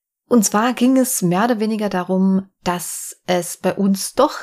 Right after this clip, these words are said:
recht lange dauert, bis eine Antwort kommt und das, obwohl wir ja gar nicht so groß sind, beziehungsweise kam dann so ein Vergleich, ja, bei einem größeren Podcast, da kriegt man sofort Antwort.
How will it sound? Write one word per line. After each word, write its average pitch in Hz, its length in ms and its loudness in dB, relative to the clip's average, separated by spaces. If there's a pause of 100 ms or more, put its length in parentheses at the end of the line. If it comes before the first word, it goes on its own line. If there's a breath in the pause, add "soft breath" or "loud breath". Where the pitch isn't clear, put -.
recht 190 400 -4
lange 190 280 -2
dauert, 233 380 0
bis - 220 -6
eine 175 300 -6
Antwort 233 460 0
kommt 262 580 -2 (400 loud breath)
und 202 220 2
das, 185 180 0
obwohl 190 340 0
wir 190 80 2
ja 170 480 -2 (500)
gar - 180 2
nicht 226 160 2
so 190 100 2
groß 214 300 0
sind, 208 160 -4
beziehungsweise 170 560 -6
kam 180 220 -4
dann 185 100 0
so 170 80 -4
ein 165 100 -2
Vergleich, 165 460 -6
ja, 175 160 -2
bei 170 160 -2
einem 180 480 -6
größeren 196 680 0
Podcast, 190 800 -2
da 175 100 0
kriegt 185 320 -4
man 180 140 -2
sofort 165 460 -6
Antwort. 165 520 -6